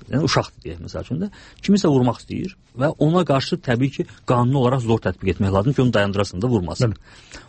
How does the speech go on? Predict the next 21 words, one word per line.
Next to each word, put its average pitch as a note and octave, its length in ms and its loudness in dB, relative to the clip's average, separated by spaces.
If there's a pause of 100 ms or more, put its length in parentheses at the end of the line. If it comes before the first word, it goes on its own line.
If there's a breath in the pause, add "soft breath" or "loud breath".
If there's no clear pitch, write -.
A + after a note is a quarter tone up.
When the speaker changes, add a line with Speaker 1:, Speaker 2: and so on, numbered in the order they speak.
Speaker 1:
Onu F#3 200 2
dayandırmaq E3 520 0
üçün F#3+ 100 -2
sən E3+ 160 0
güllə C#3 300 2
ilə B2 100 -4
onu A2+ 160 -4
vurursan. F#2+ 380 -10
Halbuki E3+ 320 0
onun F3 160 2
qarşısını D#3 340 -2
almaq D3 240 -2
üçün E3 160 -2
sən D3+ 140 2
onun D3+ 100 2
qolundan C3+ 380 2
tuta E2 180 -12
bilərdin, F2 320 -6
elə D3 160 4
deyilmi? G3 360 0
Speaker 2:
Bəli. A2 120 0